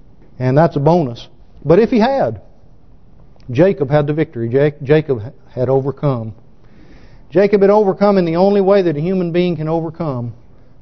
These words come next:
faith in God. That's the only hope of victory with God in this life, friends, folks. There's no other way out. Uh, we might claim that we've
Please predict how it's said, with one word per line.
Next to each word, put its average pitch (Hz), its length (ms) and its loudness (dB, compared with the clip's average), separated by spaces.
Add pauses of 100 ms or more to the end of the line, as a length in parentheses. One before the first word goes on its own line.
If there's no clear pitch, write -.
(120)
faith 160 240 2
in 151 160 -4
God. 117 440 -2 (960)
That's 202 260 2
the 170 100 2
only 214 360 4
hope 208 280 0
of 139 140 -2
victory 165 360 -2
with 170 240 0
God 185 260 2
in 147 120 -4
this 175 180 -4
life, 190 400 -4
friends, 151 360 -10 (100)
folks. 156 340 -2 (580)
There's 196 180 4
no 196 180 4
other 190 160 2
way 190 240 0
out. 180 320 -8 (1000)
Uh, 147 340 4
we 156 180 0
might 175 280 2
claim 185 320 2
that 147 100 0
we've 151 260 0